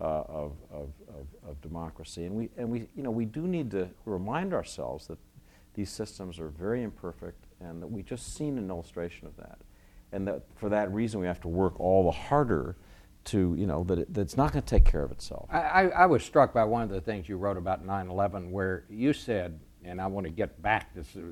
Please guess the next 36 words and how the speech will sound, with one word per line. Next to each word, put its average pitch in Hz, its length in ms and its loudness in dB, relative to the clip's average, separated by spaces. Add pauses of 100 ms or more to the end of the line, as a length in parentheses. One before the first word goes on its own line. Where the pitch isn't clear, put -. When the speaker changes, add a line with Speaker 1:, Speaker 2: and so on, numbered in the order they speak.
Speaker 2:
to 101 80 -8
the 73 120 -10
spinning 87 460 -6
top - 380 -4
because 82 200 -14
I 82 100 -8
think 82 220 -14
you 90 60 -14
make 85 220 -14
an 85 100 -10
interesting 76 400 -14
point 82 260 -12
there, 90 80 -10
but 95 120 0
I 113 100 2
just 110 140 -10
wanna 95 180 -6
ask 92 240 -10
you 85 140 -10 (420)
about 92 340 0
this. 107 260 -2
You 135 220 4
wrote 110 400 6
that 98 160 -2
you 131 180 -4
thought, 123 300 0 (200)
uh, 90 240 -4
historians 98 760 -2
may 92 180 -4
well 101 320 0
look 104 300 -4
back 101 300 0
on, 82 280 -8 (520)
on 87 240 -4
nine 101 300 -2
eleven 92 520 -2